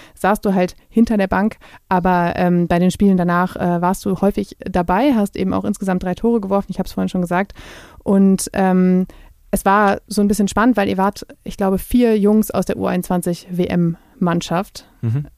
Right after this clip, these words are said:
Speaker 1: Ähm, die <laughs> kurz
Speaker 2: Kurz, kurz
Speaker 1: nachgezählt.
Speaker 2: überlegt, wer alles, ja.
Speaker 1: <laughs> Genau, und, ähm, damit wart ihr ja irgendwie auch so die Newcomer, die Neulinge, aber man hat's euch irgendwie auch gar nicht so richtig angemerkt. War es einfach, auch in dieser Mannschaft aufgenommen zu werden?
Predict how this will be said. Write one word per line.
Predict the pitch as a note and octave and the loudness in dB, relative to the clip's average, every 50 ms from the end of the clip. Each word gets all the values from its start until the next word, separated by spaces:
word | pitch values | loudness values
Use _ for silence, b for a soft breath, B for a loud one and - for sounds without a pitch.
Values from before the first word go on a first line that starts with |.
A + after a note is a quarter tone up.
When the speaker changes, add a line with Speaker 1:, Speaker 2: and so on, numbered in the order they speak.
| - | -2
Speaker 1:
Ähm, | G3+ F#3+ F#3+ F#3 F3+ F#3 F3 | 0 0 2 2 2 0 0
die | - - | -2 -2
<laughs> | G#3 A#3 B3 B3 A3 - | -2 0 0 2 2 2
kurz | C#4+ G#3 A#3+ A3 - | 2 2 2 0 0
Speaker 2:
Kurz, | |
kurz | - A#3+ G#3 - | 0 0 0 2
Speaker 1:
nachgezählt. | D#3 D3 G3+ - - F3+ E3 D3+ - | 2 0 0 0 0 2 2 4 4
Speaker 2:
überlegt, | D3 C#3 C3 C3 C3+ C#3+ C#3 - | 4 4 4 4 4 2 2 0
wer | B2+ A#2 G2+ | 0 0 0
alles, | A2 A#2 B2 - - | 0 -2 -2 -4 -4
ja. | G#2+ G#2 G#2+ A#2+ A#2+ - _ | -2 -2 -2 -2 -4 -6 _
Speaker 1:
<laughs> | - - - - - - - - - - - | -14 -14 -12 -12 -12 -12 -14 -14 -16 -6 -2
Genau, | - A3 G#3+ F#3+ F3+ F3 - | 2 2 4 4 2 2 2
und, | G3 G#3 G3+ G3+ - - - | 2 2 2 2 0 0 0
ähm, | G3+ G3 G3+ G3 G3 F#3+ | 0 2 2 2 2 2
damit | F3+ F#3+ G3+ A3 G#3 | 2 2 2 2 2
wart | G3 G3+ G#3 G#3+ | 0 0 0 0
ihr | G3+ | 0
ja | G3 F#3+ F#3 - - - | 2 2 0 0 -2 -4
irgendwie | - - G#3 G3+ F#3+ - | -2 0 2 2 2 2
auch | - G3+ | 0 0
so | - G#3+ | 0 0
die | F#3 F#3+ | 2 4
Newcomer, | G#3+ B3+ C4+ - - A3+ G#3+ G3 | 6 6 4 4 2 2 2 2
die | F#3+ F#3+ | 2 2
Neulinge, | F3+ F#3 F#3+ G#3+ A#3 A#3 A3+ A#3 A#3 A#3+ A#3 B B B B | 2 2 4 4 4 4 4 4 4 2 0 B B B B
aber | B G3+ G#3 | B 2 2
man | G#3+ G#3 G3 | 2 2 2
hat's | A3+ A3+ - - | 0 0 -2 -2
euch | G3+ G3+ G3+ - | -4 -4 -4 -2
irgendwie | - G#3 G3+ G#3 - | 0 0 0 0 -2
auch | - | -2
gar | - G3 G3+ | -2 -2 -2
nicht | G#3+ - | -2 -2
so | - G3+ | -2 -2
richtig | G#3 G#3 - G3+ - - | -2 -2 -4 -4 -2 2
angemerkt. | B3 C#4 A3+ F3+ E3+ E3 E3+ E3+ - - | 4 4 4 4 2 0 -2 -2 -2 -2
War | F3 F#3 | -2 -2
es | G3 - - _ | -2 -4 -6 _
einfach, | - F#3+ A3 C4+ - - C4+ A#3+ | -2 0 0 0 0 0 -4 -4
auch | - - A3+ A#3 | -4 -2 -2 0
in | A3+ | 0
dieser | G#3+ G#3 G#3+ G#3 | 0 0 0 0
Mannschaft | G3+ G3 A3 - - G3+ - - | 0 0 0 0 -2 -4 -4 -2
aufgenommen | - A3+ - - B3+ B3+ C4 C#4 C#4 | -2 -2 -2 0 0 0 2 2 0
zu | - C4 | 0 -2
werden? | C4 C4 C4+ D4 D#4+ | -2 -2 0 -2 -4